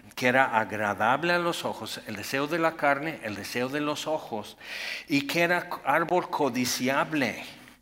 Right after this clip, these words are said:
¿Y qué palabra? Codiciable. Una vez que ya consideré eso, ya no lo puedo quitar de mi cabeza.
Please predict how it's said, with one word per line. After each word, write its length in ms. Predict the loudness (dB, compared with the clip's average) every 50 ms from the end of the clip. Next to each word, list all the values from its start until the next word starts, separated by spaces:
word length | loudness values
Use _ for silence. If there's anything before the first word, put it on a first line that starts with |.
| _ _ _
¿Y 180 | _ -10 -10 -8
qué 160 | -6 -6 -6 -4
palabra? 920 | 0 0 0 2 2 2 2 2 2 2 -2 -2 -2 -4 -8 -12 -16 _ _ _ _ -20 -20 -20 -18 -18 -18 -20 -16 _
Codiciable. 840 | 0 0 0 2 2 0 0 0 2 4 2 4 2 0 -2 0
Una 260 | 0 0 2 0 2
vez 240 | 2 0 -2 -2 -4
que 180 | -4 -4 -2 0
ya 220 | 0 0 -2 -2
consideré 760 | -4 -4 -4 -2 -2 -4 -4 -2 0 0 2 2 2 2 2
eso, 320 | 0 -2 -4 -4 -4 -6 -6 -8 -14 -16 -16 -12 -6
ya 160 | -4 -4 -4
no 140 | -4 -4 -2
lo 160 | -4 -4 -4
puedo 280 | -2 -2 -2 -2 -2
quitar 400 | -4 -8 -8 -6 -4 -4 -4 -4
de 100 | -6 -8
mi 120 | -10 -10 -10
cabeza. 580 | -6 -4 -4 -4 -4 -4 -6 -8 -8 -8 -10